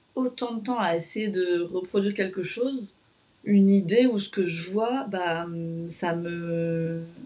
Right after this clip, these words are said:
ça, oui, je rentre dans, dans un autre monde, quoi, dans l'univers de la création et dans cette espèce de monde parallèle qui, que, voilà, pour moi, c'est le meilleur des mondes, quoi. Ça et la nature, c'est,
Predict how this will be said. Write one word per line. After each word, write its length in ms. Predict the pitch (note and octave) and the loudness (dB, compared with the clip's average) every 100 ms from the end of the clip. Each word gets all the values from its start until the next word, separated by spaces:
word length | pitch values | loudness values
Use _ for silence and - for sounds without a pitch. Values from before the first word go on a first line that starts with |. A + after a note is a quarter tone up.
| - _ - | -20 _ -4
ça, 260 | - D#3 | 2 4
oui, 200 | D#3 G#3 | 4 4
je 100 | A3 | 2
rentre 160 | F3+ E3 | 0 0
dans, 240 | F3 E3+ | 0 0
dans 380 | E3+ - F3 F3 | 0 4 6 6
un 60 | F3 | 6
autre 280 | G#3 A#3 C4 | 6 6 6
monde, 180 | B3+ | 6
quoi, 140 | G3 E3+ | 6 6
dans 220 | E3 E3 | 6 6
l'univers 480 | E3 F#3+ F#3+ G3+ G3+ | 4 4 6 6 6
de 60 | |
la 120 | F#3 F3 | 6 4
création 640 | - F#3 E3+ - B3+ B3 | 2 -2 -2 -2 -4 2
et 120 | A#3 | 2
dans 320 | F#3+ F3 F3+ E3 | 2 -4 -8 -10
cette 200 | F#3 F3+ | -10 -10
espèce 320 | E3 G3 F3 | -4 -2 0
de 80 | E3+ | -2
monde 260 | F3 F#3+ | -4 -8
parallèle 560 | F#3+ F3+ E3+ E3+ A3 G#3+ | -4 -2 0 0 0 -2
qui, 580 | - F3 E3 E3 D#3 D3+ - | -10 -8 -6 -2 -2 -4 -8
que, 420 | E3+ E3 D#3+ D#3 C3 | -8 -4 -2 -4 -8
voilà, 260 | F3 F#3+ F3+ E3+ | -8 -6 -8 -10
pour 160 | - E3 | -12 -8
moi, 100 | F3 | -8
c'est 140 | E3+ | -6
le 100 | E3 | -6
meilleur 320 | E3 E3+ E3+ | -6 -6 -4
des 120 | F3 | 0
mondes, 220 | G3 G#3+ F#3+ | 0 0 -2
quoi. 180 | F#3 E3+ | -2 -4
Ça 220 | E3 F3+ | -2 -2
et 80 | E3+ | -2
la 120 | E3+ | -4
nature, 440 | E3 D#3+ - G#3 | -6 -8 -6 -6
c'est, 480 | G3+ F3+ E3 D#3+ D#3+ | -6 -4 -2 -2 -4